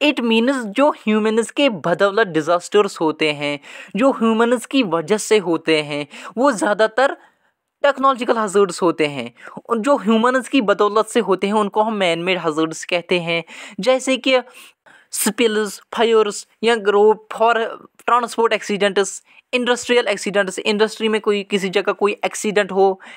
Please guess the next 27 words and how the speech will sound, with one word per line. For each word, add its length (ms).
इंडस्ट्रीज 460
में 140
मतलब 380
ट्रांसपोर्ट 520
में 120
किसी 220
का 280
जगह 260
कोई 160
एक्सीडेंट 500
हो, 280
जैसे 200
न्यूक्लियर 440
एक्सप्लोजन्स, 720
किसी 200
जगह 220
न्यूक्लियर 380
टेस्ट 320
किया 220
जाता 340
है, 260
तो 140
उससे 200
जो 140
डिजास्टर 580
आता 300
है 280